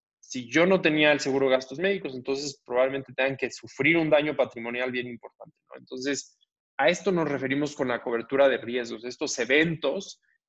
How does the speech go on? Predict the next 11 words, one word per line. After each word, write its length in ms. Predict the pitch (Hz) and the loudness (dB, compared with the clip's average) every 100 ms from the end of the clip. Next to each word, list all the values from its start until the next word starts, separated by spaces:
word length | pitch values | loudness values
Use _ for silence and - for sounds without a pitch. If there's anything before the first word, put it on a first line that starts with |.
| _ | _
que 100 | - | -8
son, 340 | 127 131 - _ | -6 -6 -10 _
eh, 240 | 117 104 107 107 _ _ _ _ _ _ | -10 -8 -12 -18 _ _ _ _ _ _
posibles 480 | - - 160 185 180 | -14 2 4 6 4
con 120 | 110 | -2
diferentes 400 | 104 117 165 160 | -2 0 0 -2
probabilidades, 520 | - 120 110 120 156 - | -6 0 2 2 -2 0
pero 260 | 165 147 | -2 -2
que 140 | - 123 | -2 -6
si 200 | - 117 | -6 -12
suceden, 680 | - 104 190 247 285 269 | -14 -4 -2 -2 -4 -8